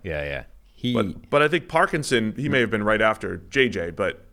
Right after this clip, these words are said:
Speaker 2: there was a point where those guys were, like, all recruited. They were all six six plus, and they would just be like, "Run, run four, uh,
Speaker 1: Well,
Speaker 2: post ups."
Speaker 1: J J's legitimately, I've never seen,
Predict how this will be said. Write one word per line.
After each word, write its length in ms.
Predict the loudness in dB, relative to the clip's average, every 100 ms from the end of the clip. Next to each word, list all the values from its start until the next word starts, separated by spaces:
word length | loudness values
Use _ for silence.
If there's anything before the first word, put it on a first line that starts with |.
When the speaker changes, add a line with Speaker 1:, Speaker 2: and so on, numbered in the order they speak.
| _ _ _ _ _ _
Speaker 2:
there 100 | 0
was 120 | 0
a 20 | 0
point 240 | 0 2
where 100 | 2
those 200 | 2 2
guys 240 | 2 2 2
were, 80 |
like, 160 | -2 0
all 140 | 0
recruited. 340 | 0 -2 -4 -2
They 80 | 0
were 80 |
all 80 | 0
six 300 | -2 -6 -4
six 240 | -4 -4 -6
plus, 360 | -4 -4 -4
and 120 | -6
they 100 | -4
would 160 | -4 -6
just 180 | -10 -6
be 80 | -6
like, 120 | -4
"Run, 220 | -2 -4 -6
run 220 | -6 -6 -6
four, 420 | -4 -2 0 2
uh, 80 | 4
Speaker 1:
Well, 120 | 4
Speaker 2:
post 100 | 4
ups." 120 | 4
Speaker 1:
J 20 |
J's 280 | 2 0 0
legitimately, 720 | 0 4 4 4 0 0 0
I've 100 | 2
never 260 | 4 4 2
seen, 500 | 2 2 2 0